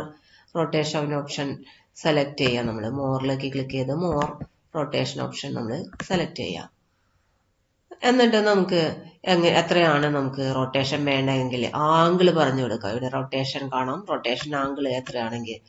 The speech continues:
നമ്മൾ പറഞ്ഞു കൊടുക്കാം. ഞാനൊരു നാൽപത് ഡിഗ്രി ആംഗിൾ കൊടുത്തു കഴിഞ്ഞാൽ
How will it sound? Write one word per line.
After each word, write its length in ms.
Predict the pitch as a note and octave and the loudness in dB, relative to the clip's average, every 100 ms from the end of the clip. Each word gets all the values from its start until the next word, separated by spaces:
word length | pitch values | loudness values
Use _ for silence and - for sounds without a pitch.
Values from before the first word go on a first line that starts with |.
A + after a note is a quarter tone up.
| _ - _ - | _ -20 _ -8
നമ്മൾ 220 | E3 B2+ | -4 -2
പറഞ്ഞു 360 | A#2 D3+ D3+ C3 | 0 0 0 -2
കൊടുക്കാം. 380 | F2+ F#2+ D2+ - | -2 -4 -6 -4
ഞാനൊരു 340 | D#3 C#3+ C3 | -2 0 0
നാൽപത് 420 | C3+ C3+ B2+ C3+ | 0 -2 -4 -4
ഡിഗ്രി 240 | B2+ B2+ B2+ | -4 -4 -4
ആംഗിൾ 260 | B2+ B2+ | -4 -4
കൊടുത്തു 260 | B2+ B2 B2 | -2 -4 -4
കഴിഞ്ഞാൽ 460 | B2+ C3 C3 F3+ | 0 0 0 -6